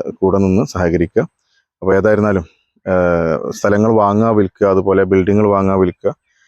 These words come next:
അതുപോലുള്ള കാര്യങ്ങൾക്കൊക്കെ സഹകരിക്കുന്ന ഈ ഒരു ചാനൽ നിങ്ങൾ, ആ, സബ്സ്ക്രൈബ് ചെയ്ത് കൂടെ നിൽക്കുമ്പോൾ നിങ്ങൾക്ക് അതിനുള്ള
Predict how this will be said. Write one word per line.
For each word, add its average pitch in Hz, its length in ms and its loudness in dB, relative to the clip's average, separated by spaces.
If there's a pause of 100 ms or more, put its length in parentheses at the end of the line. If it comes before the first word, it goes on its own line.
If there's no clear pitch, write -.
(420)
അതുപോലുള്ള 110 460 2
കാര്യങ്ങൾക്കൊക്കെ 110 560 0
സഹകരിക്കുന്ന 101 560 0 (340)
ഈ - 100 -2
ഒരു 104 180 0
ചാനൽ 95 280 -2 (320)
നിങ്ങൾ, 92 160 -2 (420)
ആ, - 20 0 (300)
സബ്സ്ക്രൈബ് 98 440 0
ചെയ്ത് 95 200 2
കൂടെ 90 200 0
നിൽക്കുമ്പോൾ 90 400 -4
നിങ്ങൾക്ക് 92 260 -4
അതിനുള്ള 90 240 0